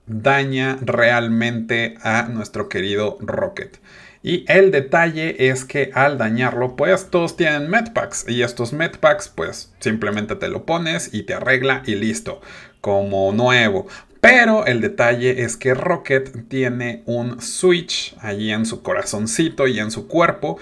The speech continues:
que al haber sido creado por una empresa que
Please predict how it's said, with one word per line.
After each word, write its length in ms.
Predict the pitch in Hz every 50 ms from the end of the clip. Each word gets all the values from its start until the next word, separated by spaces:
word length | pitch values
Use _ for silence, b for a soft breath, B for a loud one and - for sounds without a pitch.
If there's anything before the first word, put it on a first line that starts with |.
| B B B B B B _ _
que 240 | - 143 156 160 - -
al 200 | 131 131 131 131
haber 380 | 127 131 127 151 190 240 269 226
sido 520 | - - - - 156 139 147 143 139 -
creado 600 | - 107 95 95 101 110 113 123 127 123 120 120
por 180 | - 107 104 104
una 220 | 113 123 123 120
empresa 880 | 113 107 107 101 95 - - 120 147 156 127 - - 104 101 107 - - B B B B B B B B _ _ -
que 320 | - 131 135 135 - 113